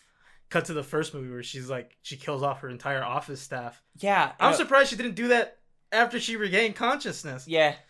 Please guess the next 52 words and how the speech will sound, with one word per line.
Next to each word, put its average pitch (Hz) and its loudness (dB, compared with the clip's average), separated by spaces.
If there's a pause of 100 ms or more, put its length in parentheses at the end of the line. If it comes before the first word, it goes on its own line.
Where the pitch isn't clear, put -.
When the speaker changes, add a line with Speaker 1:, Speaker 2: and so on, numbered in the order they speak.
(160)
Speaker 1:
She 285 -6
does 269 6
that 220 2 (100)
on 262 4
the 196 2
regular 214 4
Speaker 2:
Well, - 4
I, 175 8
Speaker 1:
basis. 180 2
Speaker 2:
I 180 4
think 208 -2
that 175 2
that 160 6
was 160 2
a 147 -4
part 156 0
of 135 -10
the 139 -10
deal, 139 -2 (460)
maybe, 143 -6
like, 147 0
where 147 -2
he 151 -2
was 147 -4
like, 139 -4 (400)
"You're 151 -6
not 160 0 (240)
doing 143 -6
shit." - -8
Speaker 1:
Well, 196 4
no, 220 4
he 196 -6
said, 196 -2
"Don't 247 -2
kill 233 2
the 156 -6
squad." 156 0 (200)
Speaker 2:
Yeah. 170 4 (1000)
They're 233 -8
part 180 -2
of 160 -6
the - -8
squad. - -12
They 220 -6
saved 240 -12
them. 143 -18 (540)
Speaker 1:
He - -8
doesn't 339 0
know 139 -6
the 131 -8
office 131 -8
people. 202 -12